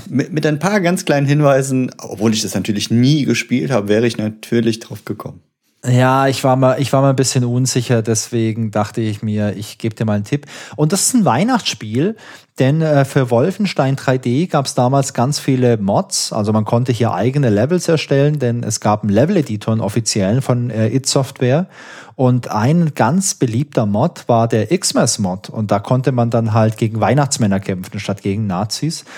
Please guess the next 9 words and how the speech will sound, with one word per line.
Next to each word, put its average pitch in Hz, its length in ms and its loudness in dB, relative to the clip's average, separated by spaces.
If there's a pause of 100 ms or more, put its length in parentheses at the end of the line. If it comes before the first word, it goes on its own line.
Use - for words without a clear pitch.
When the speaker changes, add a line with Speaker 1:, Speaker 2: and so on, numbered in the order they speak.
(160)
Speaker 2:
Deswegen 180 380 2
ist, 151 220 0
äh, 117 180 0
Wolfenstein 143 720 2
eigentlich 120 460 0
ein 123 80 2
richtig 113 400 0
tolles 110 500 -2
Weihnachtsspiel. 92 920 -4